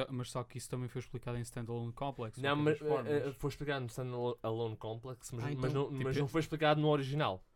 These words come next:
Speaker 1: Sim, mas isso não é um pormenor importante, tipo
Speaker 2: I know, mas I'm just saying.
Speaker 1: Ah.
Speaker 2: N-, n-, não foi explicado no
Speaker 1: Não,
Speaker 2: original.
Speaker 1: eh, se me estás a dizer que isso é o mais, tipo, eu não acho que é o mais importante para a história.
Speaker 2: Não, não, não, não.
Speaker 3: Pois.
Speaker 2: Eu não é, não é,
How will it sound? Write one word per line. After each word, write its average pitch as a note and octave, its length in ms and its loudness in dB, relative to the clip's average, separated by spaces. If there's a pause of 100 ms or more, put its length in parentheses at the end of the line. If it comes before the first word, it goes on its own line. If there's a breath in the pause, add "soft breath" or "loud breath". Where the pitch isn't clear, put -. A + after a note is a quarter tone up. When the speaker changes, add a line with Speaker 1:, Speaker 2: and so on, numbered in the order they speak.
(160)
Speaker 1:
Sim, - 200 -4
mas A#2 180 0
isso A#2 160 -6
não C3 80 0
é B2+ 40 0
um C3 140 -2
pormenor C3+ 480 -2 (100)
importante, C3+ 720 -4 (100)
tipo A2 520 -8 (540 loud breath)
Speaker 2:
I F#3 80 2
know, E3 200 4
mas C#3+ 400 -2 (440)
I'm D#3 120 -2
just F#3+ 180 -4
saying. F#2 400 -4 (300)
Speaker 1:
Ah. C4+ 160 -14
Speaker 2:
N-, C#3+ 160 -4
n-, D3 180 -2 (120)
não C#3+ 100 0
foi E3+ 100 -2
explicado E3 340 -2
no E3 60 -2
Speaker 1:
Não, E3 60 2
Speaker 2:
original. E3 360 4
Speaker 1:
eh, F3 280 0
se - 180 -6
me F3 60 0
estás F#3 160 2
a - 40 2
dizer E3+ 140 -2
que E3 100 -8
isso E3+ 140 -4
é - 20 2
o D3 40 0
mais, A#2+ 460 -4
tipo, C#3 200 -8
eu C3+ 60 -2
não C3+ 160 -2
acho C3 180 -4
que C#3+ 80 -4
é C3 40 0
o C3 40 -4
mais C3 240 -4
importante C3 500 -8
para C3+ 120 -4
a C3 40 -2
história. - 440 0
Speaker 2:
Não, G3 120 2
não, F3+ 180 0
não, D#3+ 160 0
não. A#2+ 80 -2
Speaker 3:
Pois. C3+ 180 0
Speaker 2:
Eu E3 60 -4
não E3+ 160 -2
é, F#3 60 -2
não D#3+ 160 0
é, G3+ 80 0